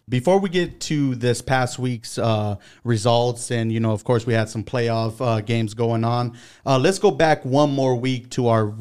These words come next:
uh, week eleven recap. Uh, we're gonna start with the two A and three A, uh, final regular season games. Uh, our first one, we had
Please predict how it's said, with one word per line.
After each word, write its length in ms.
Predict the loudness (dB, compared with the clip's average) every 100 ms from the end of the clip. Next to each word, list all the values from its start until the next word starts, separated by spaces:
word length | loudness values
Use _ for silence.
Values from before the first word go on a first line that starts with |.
| -6
uh, 180 | 0 2 2
week 200 | 0 0
eleven 360 | 2 2 0
recap. 720 | -2 -4 -6 -2 0 0 -2 -8 0
Uh, 180 | 2 4
we're 100 | 2
gonna 140 | 2
start 380 | 0 4 4 4
with 240 | 0 0
the 320 | 2 2 2 2
two 240 | 2 4
A 200 | 4 2
and 160 | 0 -2
three 260 | -2 0
A, 260 | 2 2 2
uh, 260 | 2 0 -2 0
final 320 | 2 4 2
regular 320 | 2 0 -4
season 420 | -2 -4 0 -2
games. 560 | 0 2 2 2 0 0
Uh, 300 | 2 4 4
our 180 | 2 2
first 420 | 0 0 0 0
one, 320 | 2 2 2
we 140 | 0
had 480 | 2 4 4 2 -2